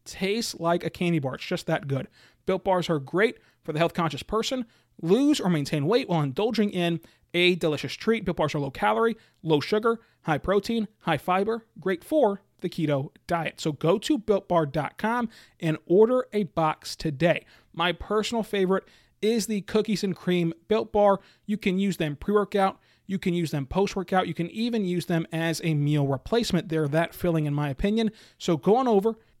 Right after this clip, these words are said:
to built bar dot com. Use promo code Locked On, get twenty percent off that next order.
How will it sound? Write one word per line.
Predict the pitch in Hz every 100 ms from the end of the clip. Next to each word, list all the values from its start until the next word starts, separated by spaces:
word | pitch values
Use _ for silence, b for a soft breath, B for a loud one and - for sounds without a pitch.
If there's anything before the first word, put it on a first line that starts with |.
| _
to | - 180 165
built | 123 160 190 -
bar | 175 180 156
dot | - 147 180 -
com. | 160 135 120 131 147 - _
Use | - 147 196 262 285 -
promo | - 208 196 185
code | - 185 185 175
Locked | 160 147 175 240 -
On, | 156 139 143
get | 135 143
twenty | - 175 185
percent | 190 - 220
off | 165 131 -
that | - 139 139 -
next | 131 131 - -
order. | 180 -